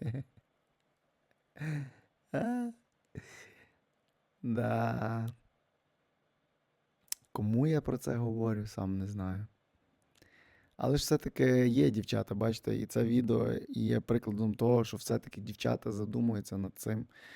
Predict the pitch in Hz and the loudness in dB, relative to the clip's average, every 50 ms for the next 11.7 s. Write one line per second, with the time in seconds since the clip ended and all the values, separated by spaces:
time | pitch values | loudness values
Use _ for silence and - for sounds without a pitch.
0 | - - - - - - - - - - 123 117 120 - 101 - - - - - | -20 -20 -20 -20 -18 -18 -16 -6 0 2 2 2 2 -2 -6 -10 -10 -10 -6 -4
1 | 107 104 104 - - 107 95 104 107 110 117 120 117 - - _ - 165 180 - | -2 -2 -2 -2 -4 -4 -2 0 0 0 2 0 0 -2 -2 _ 0 0 2 6
2 | - 180 165 156 156 131 107 - - _ _ _ _ _ _ _ _ _ _ _ | 8 10 10 10 10 10 8 4 -4 _ _ _ _ _ _ _ _ _ _ _
3 | _ _ _ _ _ _ _ _ _ _ - - - _ _ _ _ - - 117 | _ _ _ _ _ _ _ _ _ _ -20 -20 -20 _ _ _ _ -4 -2 0
4 | 110 107 107 - 120 131 147 160 156 - - 127 127 143 160 156 - 147 147 131 | 0 0 0 0 0 2 2 2 0 0 -2 -2 0 0 2 2 2 2 2 2
5 | 127 - - - - - 123 110 101 98 107 113 110 110 110 - - - 120 113 | 0 -2 -2 -4 -4 -4 -4 -4 -4 -2 -2 0 0 0 0 -2 -2 -2 -2 0
6 | 107 104 - _ _ _ _ _ - _ _ - - 120 120 - 120 110 117 117 | 0 -2 -4 _ _ _ _ _ -20 _ _ -2 -2 0 0 0 0 0 0 0
7 | 113 107 104 110 110 107 107 - 123 131 131 120 120 - 120 120 127 147 - _ | 0 0 0 0 0 -2 -2 0 0 2 2 2 2 2 2 2 2 0 -2 _
8 | _ - - - - - - - _ _ - 110 - - 123 120 - - 113 110 | _ -20 -20 -20 -20 -20 -20 -20 _ _ -6 -4 0 2 2 4 4 4 4 4
9 | 117 117 110 101 117 117 120 123 123 120 113 113 113 107 107 117 - _ _ _ | 4 4 4 2 2 4 4 4 4 4 4 4 4 2 0 -4 -8 _ _ _
10 | _ _ _ _ _ _ _ _ _ - 92 90 92 - - - - 123 117 - | _ _ _ _ _ _ _ _ _ -8 -6 -6 -6 -6 -6 -4 0 2 2 2
11 | - 113 110 - - - 110 110 110 110 113 110 101 | 2 0 -2 -4 -4 -6 -4 -2 -2 -2 -4 -6 -8